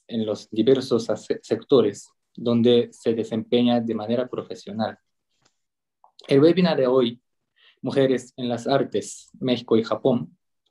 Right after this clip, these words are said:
tiene como objetivo dar a conocer la manera en la que las mujeres son representadas en distintos ámbitos de las artes, tanto en México como en Japón. Explora también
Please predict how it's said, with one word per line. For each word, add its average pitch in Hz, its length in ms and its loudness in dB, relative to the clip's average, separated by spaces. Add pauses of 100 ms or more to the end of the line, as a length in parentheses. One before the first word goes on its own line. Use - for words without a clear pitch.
(480)
tiene 170 200 4
como 160 160 -2
objetivo 120 720 -2
dar 123 260 0
a 127 120 0
conocer 120 420 -2
la 113 160 -4
manera 113 460 -4 (420)
en 123 160 -4
la 113 160 -4
que 123 100 -2
las 113 160 -2
mujeres 123 480 0
son 113 220 -4
representadas 113 920 -2 (340)
en 135 140 -4
distintos 151 560 0
ámbitos 117 560 -2
de 110 80 0
las 104 180 -6
artes, - 460 -4 (180)
tanto 117 560 0 (100)
en 113 200 -4
México 139 560 -2 (100)
como 110 240 -2
en 104 80 -10
Japón. - 480 -6 (640)
Explora 139 500 2
también 127 500 -2